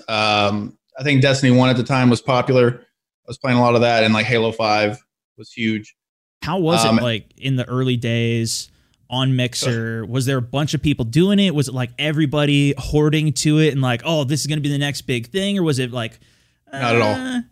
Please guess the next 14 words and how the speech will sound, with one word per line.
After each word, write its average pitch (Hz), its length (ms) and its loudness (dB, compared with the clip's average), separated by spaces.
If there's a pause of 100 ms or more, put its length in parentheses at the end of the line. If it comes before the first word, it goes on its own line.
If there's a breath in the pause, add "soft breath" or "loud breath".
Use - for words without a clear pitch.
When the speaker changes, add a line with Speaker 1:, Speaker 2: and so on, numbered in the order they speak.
Speaker 1:
It 139 100 -2
was, 139 260 4
Speaker 2:
yeah. 139 320 0
Speaker 1:
it 143 80 -4
was, 147 180 2
like, 135 300 0
the 123 80 -4
smallest 143 580 2
community 131 300 6
you 120 40 6
can 117 120 0
think 117 180 -2
of. 107 200 -8
Speaker 2:
Hmm. 120 360 4